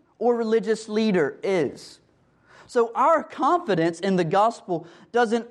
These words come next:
undermine religious freedom. Many would argue, and I agree, it actually compels it. It compels our pursuit of religious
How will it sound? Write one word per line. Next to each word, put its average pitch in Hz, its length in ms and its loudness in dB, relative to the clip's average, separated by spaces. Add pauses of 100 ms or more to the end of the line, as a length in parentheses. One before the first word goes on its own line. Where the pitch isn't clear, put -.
undermine 240 680 2
religious 175 440 0
freedom. 208 440 0 (280)
Many 339 280 2
would 247 120 2
argue, 226 340 2
and 202 80 2
I 277 180 4
agree, 262 300 0
it 269 60 2
actually 302 300 0
compels 339 680 0
it. - 300 -12 (2000)
It 196 140 -10
compels 254 580 0
our 185 220 2
pursuit 160 520 -4
of 156 120 0
religious 151 580 -2